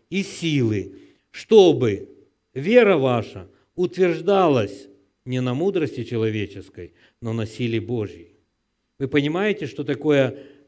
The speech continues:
правильно слышать? С чего мы начинали две проповеди назад?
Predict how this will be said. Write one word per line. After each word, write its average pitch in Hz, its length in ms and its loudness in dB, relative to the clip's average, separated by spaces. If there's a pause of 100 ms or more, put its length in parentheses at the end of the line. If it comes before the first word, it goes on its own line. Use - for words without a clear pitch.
(140)
правильно 143 500 0
слышать? - 680 -6 (360)
С - 60 -20
чего 143 260 -4
мы 143 140 -4
начинали 127 600 -4
две 113 300 -4
проповеди 117 480 -6
назад? 104 480 -8